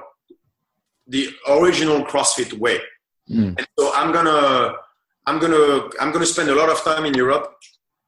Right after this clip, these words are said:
Speaker 1: Not right now, but, like, I'm gonna come back, like, a
Speaker 2: Mm.
Speaker 1: lot. I'm gonna spend a few months a year in Europe, uh, probably based out of Holland 'cause I, I like it here a lot. Uh, and, but there's,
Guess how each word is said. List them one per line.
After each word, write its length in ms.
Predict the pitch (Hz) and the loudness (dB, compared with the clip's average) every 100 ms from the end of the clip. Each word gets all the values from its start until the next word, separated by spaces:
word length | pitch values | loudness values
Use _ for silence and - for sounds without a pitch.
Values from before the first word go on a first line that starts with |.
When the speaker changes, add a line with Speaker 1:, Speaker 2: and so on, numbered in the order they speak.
| - - | -14 -4
Speaker 1:
Not 180 | 143 135 | -2 0
right 140 | 131 | 0
now, 180 | 135 127 | 0 0
but, 80 | 110 | 0
like, 200 | 104 107 | -2 -4
I'm 100 | 117 | -4
gonna 160 | 123 | -4
come 220 | 123 139 | -2 -2
back, 240 | 131 135 127 | 0 -2 -2
like, 180 | 113 107 | -4 -4
a 40 | |
Speaker 2:
Mm. 140 | 110 | -2
Speaker 1:
lot. 120 | 120 131 | 0 0
I'm 200 | - - | -4 -10
gonna 100 | 123 | -8
spend 220 | - 135 | -4 -4
a 40 | 113 | -4
few 200 | - 127 | -4 -4
months 260 | 127 - | -4 -4
a 40 | 117 | -4
year 200 | 123 117 | -2 -2
in 80 | |
Europe, 340 | 110 110 123 - - _ _ _ _ - | -2 -2 -2 -4 -16 _ _ _ _ -6
uh, 380 | 113 98 90 90 | -4 -2 -4 -6
probably 420 | - 139 135 135 | -2 0 0 0
based 280 | 107 131 131 | 0 0 0
out 160 | 120 | -2
of 80 | 110 | -4
Holland 460 | 120 120 123 131 127 | -4 -2 -2 -4 -6
'cause 140 | 107 | -6
I, 100 | 107 | -4
I 160 | 107 113 | -4 -4
like 260 | 110 110 | -4 -4
it 320 | 110 110 110 | -6 -6 -10
here 300 | - - 117 | -14 -6 -4
a 60 | 107 | -2
lot. 180 | 117 127 - _ _ _ - | -4 -4 -10 _ _ _ -6
Uh, 460 | 123 117 110 113 117 - | -2 0 0 -2 -4 -4
and, 240 | 131 131 | -2 -2
but 120 | 127 | -2
there's, 320 | 131 139 - | 0 0 -2